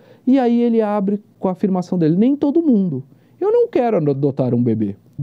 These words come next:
Também não concordo, vírgula. "Só quem não passou pelo processo e está habilitado pode adotar? Como você disse, chega uma criança e adolescente que você se apaixona e não pode adotar, só que não tem cadastro?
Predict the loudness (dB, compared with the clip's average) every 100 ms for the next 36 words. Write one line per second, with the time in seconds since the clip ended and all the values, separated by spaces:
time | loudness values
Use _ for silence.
0 | -4 -2 0 0 0 -4 -4 -4 -4 -2
1 | -2 -2 -6 -10 -20 _ -4 -2 0 2
2 | 2 0 -2 -2 0 -2 0 -4 -2 -2
3 | -2 -4 -8 -10 -16 -12 -2 0 2 0
4 | 0 -2 0 0 0 -2 -2 -2 -4 -2
5 | -2 0 -2 -4 -2 -2 -2 -6 -16 _
6 | _ -4 -2 0 -2 -2 -2 0 2 2
7 | 0 -4 0 0 2 0 0 0 2 2
8 | 0 0 -2 0 0 0 0 0 0 -6
9 | -12 -18 -20 _ 0 2 0 0 -2 -2
10 | -2 -2 -4 0 0 0 -4 -8 -4 2
11 | 2 2 0 -2 -2 -4 -2 -2 -2 -4
12 | -4 -2 0 0 0 -2 -2 -2 0 0
13 | -2 -4 -6